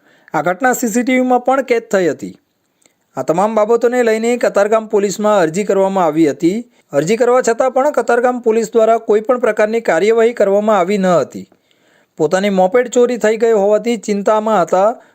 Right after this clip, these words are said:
પણ મોપેડ મળી રહ્યું નહોતું. પોલીસ પણ કાર્યવાહી કરી રહી ન હતી.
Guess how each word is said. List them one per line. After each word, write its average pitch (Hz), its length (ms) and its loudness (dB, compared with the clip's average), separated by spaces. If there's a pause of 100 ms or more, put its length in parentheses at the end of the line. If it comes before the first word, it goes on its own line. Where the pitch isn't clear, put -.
(120)
પણ 208 120 0
મોપેડ 196 400 2
મળી 226 240 0
રહ્યું 202 300 0
નહોતું. 120 340 -6 (600)
પોલીસ 202 320 0
પણ 247 140 0
કાર્યવાહી 233 580 2
કરી 220 260 0
રહી 214 220 2
ન 196 100 0
હતી. 135 440 -2